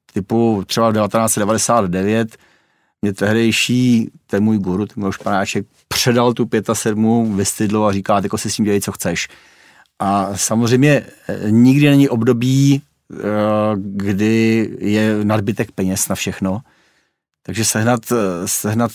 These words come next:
ty správný lidi a protlačit ty dílny, to byl takový jeden z těch pocitů, že jsem si říkal, že na to asi nemám. Ale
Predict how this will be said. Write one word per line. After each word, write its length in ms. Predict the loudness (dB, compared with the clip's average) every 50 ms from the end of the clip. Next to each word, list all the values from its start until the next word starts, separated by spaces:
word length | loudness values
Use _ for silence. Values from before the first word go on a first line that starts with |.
| -4
ty 80 | -4 -4
správný 560 | -4 -4 _ -2 0 0 2 2 2 2 2
lidi 640 | 2 0 0 0 2 2 2 2 2 0 0 -2 -8 -14 _ _ _ _ _ -20 -12 -6
a 180 | -4 -4 -4 -4 -4 -4
protlačit 600 | -2 -2 -2 -2 -2 -2 -2 -2 -2 -4 -4 -4
ty 140 | -4 -4 -2
dílny, 800 | -2 -2 -2 0 0 0 2 2 2 2 2 2 0 0 -2 -4 _ _ _ _ _ _ _ -10
to 80 | -6
byl 140 | -4 -4 -2
takový 260 | -2 -2 0 2 2
jeden 160 | 4 4 2 2
z 40 |
těch 140 | 0 -2 -4
pocitů, 340 | -2 -2 -4 -2 -2 -2 0
že 80 | 0 0
jsem 120 | 0 -2
si 60 | -4
říkal, 220 | -4 -2 0 0 0
že 140 | 0 0
na 120 | 0 0 -2
to 140 | -2 -4 -4
asi 220 | -4 -4 -2 -2
nemám. 340 | 0 0 0 -2 -4 -6 -10 -14
Ale 340 | -14 -10 -8 -6 -4 -4 -6